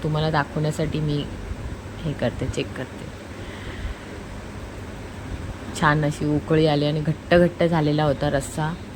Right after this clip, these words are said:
आणि खूप टेस्टी झालेला. हे बघा, गावठी चिकनचं ना, ही जी स्किन असते ना, म्हणजे त्याला चव, ज्या, चवच भारी असते, काही पण बोला. हे बघा, तर शिजलेलं आहे आता आपलं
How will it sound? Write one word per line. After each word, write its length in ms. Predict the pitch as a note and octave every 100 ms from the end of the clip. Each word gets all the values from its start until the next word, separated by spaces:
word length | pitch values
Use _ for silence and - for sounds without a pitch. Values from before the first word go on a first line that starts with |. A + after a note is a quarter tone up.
| -
आणि 200 | C#3+ C#3+ -
खूप 100 | F3 -
टेस्टी 340 | F3+ D#3+ - F#3
झालेला. 520 | F3 D#3 D#3 D#3 E3 - - - - - - - - -
हे 100 | D#3+
बघा, 200 | D3 C#3+ C#3+ - - - - - - - - - - D#3+
गावठी 300 | D#3+ D3+ F3
चिकनचं 520 | G3 F#3 F#3+ F#3 F3
ना, 140 | E3+ F3
ही 240 | D#3+ F3
जी 180 | E3 G3
स्किन 380 | - - G3 F#3+
असते 280 | F3+ G3
ना, 200 | F#3+ C#3 B2 - - - - - - - - - - - -
म्हणजे 360 | D3+ D3+ D3 C#3+ - - - - -
त्याला 220 | D#3 D3+ F3
चव, 440 | - - D#3+ F3
ज्या, 400 | F3 F3+ F3+ - -
चवच 340 | E3+ F3 G3 E3
भारी 280 | D#3 D3
असते, 280 | C#3 - - G#1+ - - - - - - - -
काही 160 | C#3+ D3
पण 260 | D#3 D3+
बोला. 180 | C3+ B2+
हे 240 | C#3+ D#3+
बघा, 180 | D3 C3+ D3 -
तर 40 | D#3
शिजलेलं 500 | F#3 D#3+ E3 D#3+ E3+
आहे 120 | F3
आता 220 | F#3+ -
आपलं 280 | C#3+ -